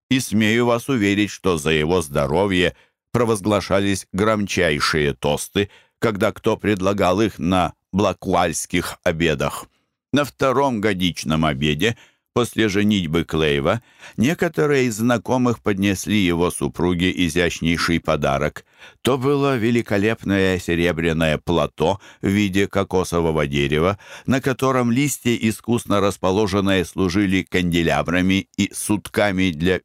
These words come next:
пикулей. Под кокосовым орехом сидел на верблюде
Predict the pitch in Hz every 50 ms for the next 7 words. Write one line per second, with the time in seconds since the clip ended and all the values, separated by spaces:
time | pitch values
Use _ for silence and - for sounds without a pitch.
0 | _ - - 90 78 - - 82 85 85 80 85 87 92 92 - _ _ _ -
1 | - - - - - 127 127 117 - - - - 139 127 - 127 135 127 - -
2 | 120 117 117 110 98 101 101 101 117 123 110 - 104 101 95 - - 104 104 90
3 | 90 113 113 104 87 76 92 95 90 90 98 92 85 82 95 107 110 110 110 95
4 | 95 98 92 87